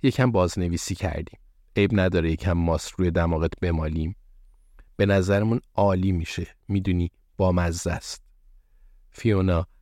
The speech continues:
لبخند بزرگی تحویلش می‌ده و میگه: "روی، اجازه نمیدم روی دماغم ماست بمالید." روی سری تکون می‌ده و میگه: "باشه باشه. عالیه. پس این کارو نمی‌کنیم."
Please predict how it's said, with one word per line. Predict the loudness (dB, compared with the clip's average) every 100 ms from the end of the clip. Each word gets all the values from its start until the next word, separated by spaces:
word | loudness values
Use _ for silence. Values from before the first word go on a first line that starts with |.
| _
لبخند | -2 0 0 0
بزرگی | 2 0 0 0 0 -4
تحویلش | -4 -4 0 0 0
می‌ده | -2 0
و | 0
میگه: | 0 0 -2 -2 -6 -14 _ _ _
"روی، | 2 2 2 -4 _ -20 _
اجازه | 2 2 2
نمیدم | 2 2 0 -2
روی | -2 -2
دماغم | 0 -2 -2 -2
ماست | 0 -2 -6 -8
بمالید." | -6 -6 -6 -10 -16 _ _ -20 -20 -20 -20 _ _ _
روی | 4 4 4 -2 _
سری | -2 2 2
تکون | 0 -2 0
می‌ده | 0 2
و | 2
میگه: | 2 0 0 -2 -4 -10 _ _ _ _ _
"باشه | 2 2 -4
باشه. | -6 -8 -8 -14 _ _ _ _ 0
عالیه. | 0 2 -2 -8 _ _ _
پس | 0 0
این |
کارو | 0 2 2
نمی‌کنیم." | 0 -4 -8 -14 -16